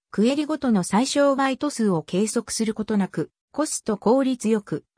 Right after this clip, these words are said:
ワークロードをスケーリングできます。開始するには、マネジメントコンソール、エーダブリューエスエスディーケー、またはシーエルアイを使用して、アカウントのタイムストリームコンピューティングユニットの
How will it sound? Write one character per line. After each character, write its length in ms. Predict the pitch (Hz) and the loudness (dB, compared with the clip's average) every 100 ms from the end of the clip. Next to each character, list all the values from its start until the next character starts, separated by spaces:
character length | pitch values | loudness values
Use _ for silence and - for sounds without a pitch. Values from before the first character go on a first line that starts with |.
| _ | _
ワ 160 | 185 240 | 2 2
ー 80 | |
ク 120 | 285 294 | 0 0
ロ 160 | 294 | 0
ー 40 | 240 | 2
ド 140 | 175 | 2
を 60 | 160 | 2
ス 140 | - | -2
ケ 240 | - 254 | -2 0
ー 20 | 247 | 2
リ 120 | 240 | 2
ン 140 | 226 | 2
グ 80 | 214 | 2
で 120 | 202 | -2
き 140 | - 170 | -2 -2
ま 140 | 147 | -2
す。 260 | - - - _ _ _ _ | -4 -10 -16 _ _ _ _
開 280 | - 226 285 | -4 -2 -2
始 180 | - 285 | -4 -4
す 140 | 277 | -2
る 120 | 277 | 0
に 120 | 240 180 | 0 2
は、 220 | 170 - _ _ | 0 -2 _ _
マ 180 | 180 196 | 0 0
ネ 160 | 269 | 0
ジ 120 | 302 294 | -4 -4
メ 160 | 285 | -2
ン 100 | 269 | -2
ト 160 | 262 247 | -4 -2
コ 160 | 247 | 0
ン 100 | 247 | 0
ソ 200 | 240 220 | 0 -2
ー 40 | 175 | -2
ル、 200 | 151 - _ - | -4 -8 _ -2
エ 240 | 185 277 | 0 2
ー 20 | |
ダ 140 | 269 262 | 2 0
ブ 120 | 269 | 0
リ 120 | 302 | 0
ュ 100 | 302 | 2
ー 20 | 302 | 0
エ 40 | |
ス 160 | - 170 | 0 0
エ 100 | 156 | 0
ス 160 | - | -2
デ 80 | 233 | -2
ィ 40 | 240 | -2
ー 40 | - | -2
ケ 120 | 208 | 0
ー、 200 | 175 - _ _ | 0 -4 _ _
ま 160 | 180 208 | -2 0
た 160 | 285 | 0
は 120 | 254 185 | 0 0
シ 320 | - 262 269 | 0 0 0
ー 40 | |
エ 40 | 269 | 0
ル 100 | 262 | 0
ア 80 | |
イ 100 | 247 | 0
を 60 | 175 | 0
使 160 | - 160 | 0 0
用 200 | 196 196 | 0 -2
し 140 | - | -4
て、 220 | 160 160 _ _ - | -4 -4 _ _ -4
ア 100 | 175 | -2
カ 200 | 277 302 | 0 0
ウ 80 | |
ン 80 | 226 | 0
ト 160 | 202 190 | 0 0
の 120 | 165 | 0
タ 180 | 170 196 | -2 -2
イ 80 | 269 | 0
ム 120 | 269 | -2
ス 140 | - | -2
ト 140 | 277 277 | -2 -2
リ 240 | 277 247 | 0 0
ー 20 | |
ム 120 | 180 165 | 0 0
コ 220 | - 240 | -2 -4
ン 80 | 269 | -2
ピ 120 | 277 | -4
ュ 80 | 277 | -2
ー 40 | |
テ 120 | 262 | -2
ィ 80 | 254 | 0
ン 80 | 240 | 0
グ 120 | 247 | 0
ユ 140 | 247 | 2
ニ 160 | 233 180 | 2 0
ッ 40 | |
ト 160 | - 175 | -2 -2
の 220 | 170 160 | 0 -2